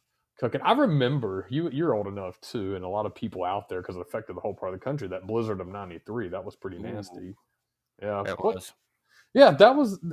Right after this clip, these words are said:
Speaker 1: you know, I remember my parents, we had an old fireplace, actual, you know, wood-burning fireplace, and we had to stay in that one room, uh, the living room with the fireplace and have a fire going all night, probably, uh, carbon monoxide, uh, that may explain some shit,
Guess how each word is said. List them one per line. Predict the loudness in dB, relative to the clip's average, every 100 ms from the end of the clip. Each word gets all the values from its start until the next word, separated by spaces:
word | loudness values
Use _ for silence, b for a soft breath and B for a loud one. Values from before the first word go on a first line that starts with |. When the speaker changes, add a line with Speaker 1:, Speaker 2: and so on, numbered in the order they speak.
| -2
Speaker 1:
you | 2
know, | 4 2
I | 0
remember | 0 0 0 0
my | -2 -4
parents, | -6 -6 -4
we | 0
had | 0
an | 2
old | 2 0 0
fireplace, | 0 0 -2 -6 -8
actual, | -12 -10 -8 -8 -10
you | -14
know, | -8
wood-burning | -6 -6 -8 -10 -14
fireplace, | -12 -10 -12 -12 -12 -12
and | -14
we | -10
had | -6
to | -8
stay | -10 -8 -6 -6
in | -8
that | -10 -10
one | -6 -6 -6
room, | -8 -8 -8 -10 -12 -16 _ _ _ _
uh, | -8 -8
the | -4
living | 0 0 0
room | -6 -6
with | -4 -6
the |
fireplace | -2 0 2 -2 -4 -6 -6
and | -10
have | -10
a | -10 -8
fire | -6 -4 -6
going | -8 -10 -12
all | -12
night, | -12 -12 -12 -14
probably, | -10 -8 -8 -10 -10
uh, | -10 -12 -16 _ _ _ _
carbon | -2 -2 -4 -12 -14
monoxide, | -10 -10 -10 -8 -6 -8 -10 _ -18
uh, | -16 -16 -20 _ _ _ _ _ _
that | -18 -18 -10
may | -8
explain | -8 -8 -10 -10
some | -14 -18
shit, | -8 -4